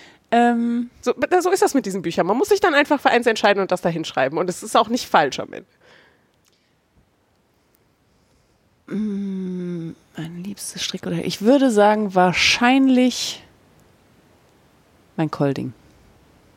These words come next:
Speaker 2: Hm.
Speaker 1: Mein liebstes Strickprojekt.
Speaker 2: Mhm.
Speaker 1: Also d-, das, was ich am meisten trage und jetzt, also es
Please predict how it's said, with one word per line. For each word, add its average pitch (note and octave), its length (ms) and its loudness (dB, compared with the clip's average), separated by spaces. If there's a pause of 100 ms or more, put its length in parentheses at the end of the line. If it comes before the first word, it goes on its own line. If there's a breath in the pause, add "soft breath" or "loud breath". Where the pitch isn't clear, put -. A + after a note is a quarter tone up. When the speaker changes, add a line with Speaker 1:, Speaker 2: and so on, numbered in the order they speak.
(480)
Speaker 2:
Hm. F4+ 100 -2
Speaker 1:
Mein E3 100 4
liebstes D#3+ 260 -2
Strickprojekt. E3 640 -10
Speaker 2:
Mhm. - 600 -20
Speaker 1:
Also F#3 220 2
d-, - 160 -10 (240)
das, F#3+ 160 2
was F#3 100 2
ich E3+ 120 -2
am D#3+ 140 2
meisten D#3+ 760 0 (720)
trage G3 600 2
und E3+ 220 -4 (120)
jetzt, E3 220 0
also F3 180 4
es E3 140 0